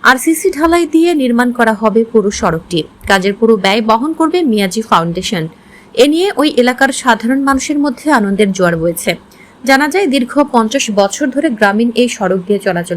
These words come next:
করছে পরতি হারাতুলি গ্রামের কয়েক হাজার মানুষ। সড়কটি কাঁচা হওয়ায় হালকা বৃষ্টি হলে পানি জমে কাদাযুক্ত গর্তের সৃষ্টি হয়, ফলে মানুষের চলাচলে চরম ভোগান্তি পোহাতে হতো। গ্রামের মানুষের ভোগান্তির কথা চিন্তা করে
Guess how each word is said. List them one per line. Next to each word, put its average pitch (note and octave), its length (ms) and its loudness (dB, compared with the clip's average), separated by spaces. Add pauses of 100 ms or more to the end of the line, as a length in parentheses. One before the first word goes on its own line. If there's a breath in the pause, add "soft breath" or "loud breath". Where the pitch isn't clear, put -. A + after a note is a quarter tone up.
করছে F#3 280 -2
পরতি C4+ 440 0
হারাতুলি G#3 560 0
গ্রামের F3 320 -2
কয়েক D#3+ 340 0
হাজার F3+ 240 -4
মানুষ। E3 480 -4 (320 loud breath)
সড়কটি C#4+ 420 0
কাঁচা B3 320 0
হওয়ায় B3+ 380 -2
হালকা G3+ 260 0
বৃষ্টি F#3+ 320 -4
হলে G3 320 -2
পানি F3 220 0
জমে F#3 240 -2
কাদাযুক্ত E3+ 600 -4
গর্তের E3+ 420 -4
সৃষ্টি F#3 400 -8
হয়, F3 220 0 (400 loud breath)
ফলে C4+ 180 2
মানুষের C4 480 0
চলাচলে C#4 420 0
চরম A3 340 0
ভোগান্তি F#3+ 380 -2
পোহাতে F3 360 -4
হতো। E3+ 300 0 (280)
গ্রামের G#3 320 2
মানুষের A3+ 380 0
ভোগান্তির D4+ 460 0
কথা A3+ 240 0
চিন্তা F3+ 320 -6
করে A3+ 280 -2